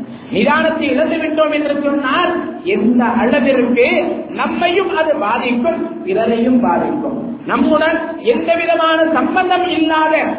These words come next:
மூன்றாவது ஒரு மனிதனையும் பாதிக்கும் என்பதை நாம் நம்முடைய மனதிலே பதிய வைத்துக் கொள்ள வேண்டும், சகோதர சகோதரிகளே. ஆகவே எல்லா சூழ்நிலைகளிலும் நிதானத்தை பேணுவது என்பது, நிதானத்தை கடைபிடிப்பது என்பது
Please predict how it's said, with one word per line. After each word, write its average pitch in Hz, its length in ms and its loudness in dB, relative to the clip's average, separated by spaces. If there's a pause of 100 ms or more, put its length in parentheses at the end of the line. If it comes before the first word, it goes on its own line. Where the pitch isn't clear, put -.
மூன்றாவது 277 840 0
ஒரு 262 180 2
மனிதனையும் 254 680 2
பாதிக்கும் 254 520 2
என்பதை 233 380 4
நாம் 214 240 4
நம்முடைய 196 340 2
மனதிலே 220 460 2
பதிய - 320 0
வைத்துக் - 300 2
கொள்ள 160 200 2
வேண்டும், 151 400 2
சகோதர 135 400 2
சகோதரிகளே. 113 580 2 (500)
ஆகவே 226 380 2 (420)
எல்லா 202 380 -2 (360)
சூழ்நிலைகளிலும் 240 960 2 (300)
நிதானத்தை 220 760 0 (100)
பேணுவது 247 680 2
என்பது, - 380 0 (400)
நிதானத்தை 285 680 0
கடைபிடிப்பது 311 800 0
என்பது 254 380 0